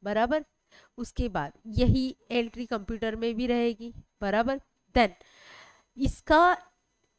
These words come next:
अभी इसको सेल किया है, तो ये कौन बन गया हमारा? डेटर, राइट। उसके बाद मैं ये देखूंगी कि इसने जो कैश सेल्स किया है या क्रेडिट सेल्स किया है, कौन से, अ,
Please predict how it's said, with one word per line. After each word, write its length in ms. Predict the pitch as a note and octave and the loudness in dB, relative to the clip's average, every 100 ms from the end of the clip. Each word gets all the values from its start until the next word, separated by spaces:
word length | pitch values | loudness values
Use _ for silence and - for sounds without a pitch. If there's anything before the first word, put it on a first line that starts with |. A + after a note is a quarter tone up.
| _ _ _ _ - | _ _ _ _ -2
अभी 300 | B3 C4+ C#4+ | 0 2 0
इसको 280 | - E4 | -2 -10
सेल 460 | E4 - C4 C#4 D4 | -8 0 2 4 2
किया 280 | - C4 A3+ | 0 -2 -2
है, 180 | A3 F3 | -4 -8
तो 120 | A#3 | -8
ये 160 | A#3 | -8
कौन 300 | C4 C#4+ D4+ | -2 -2 0
बन 140 | D4+ B3 | 0 -2
गया 280 | A3+ A3 G#3+ | 0 -2 -2
हमारा? 280 | F#3+ F3 | -6 -6
डेटर, 500 | F3+ F#3 F#3 - F#3 - _ _ _ _ _ _ - | -6 -4 -4 -6 -8 -10 _ _ _ _ _ _ -10
राइट। 260 | F#3 C#4 - _ _ _ _ - | -6 -6 -8 _ _ _ _ -20
उसके 220 | - C4 | -4 2
बाद 240 | B3+ B3 | 2 2
मैं 80 | C#4 | 0
ये 160 | C#4 C#4 | -2 -2
देखूंगी 400 | C4+ C#4 C4 C#4+ | -4 -8 -8 -6
कि 220 | D4 C#4 | -4 -4
इसने 380 | C4+ - C4 D4 | -6 -6 -4 -4
जो 160 | C#4+ | -6
कैश 320 | - A#3 G3+ | -2 0 0
सेल्स 400 | - - C4 C#4 | -2 -6 -6 -6
किया 260 | - C4+ C4+ | -6 0 2
है 120 | D4 | 4
या 140 | D#4+ E4 | 4 2
क्रेडिट 340 | C#4 C4 D4 | 0 -2 -6
सेल्स 340 | - B3+ C4 | -2 -2 -2
किया 180 | - A#3 | -6 -4
है, 60 | F#3 | -4
कौन 320 | - A3 B3+ | -6 -10 -10
से, 280 | - C#4 | -2 0
अ, 40 | F4 | 0